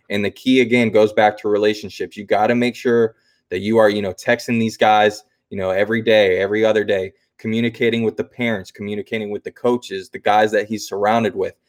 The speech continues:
And you talk about that I M G pipeline,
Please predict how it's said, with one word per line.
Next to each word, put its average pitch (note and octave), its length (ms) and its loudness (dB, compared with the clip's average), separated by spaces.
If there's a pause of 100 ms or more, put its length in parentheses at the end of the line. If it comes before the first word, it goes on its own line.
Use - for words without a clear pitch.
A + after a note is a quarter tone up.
(240)
And G2 100 -8
you G#2 80 -4
talk B2+ 220 0
about C3 240 0
that A#2+ 160 2
I B2+ 140 0
M C3 140 0
G B2 140 0
pipeline, B2 640 0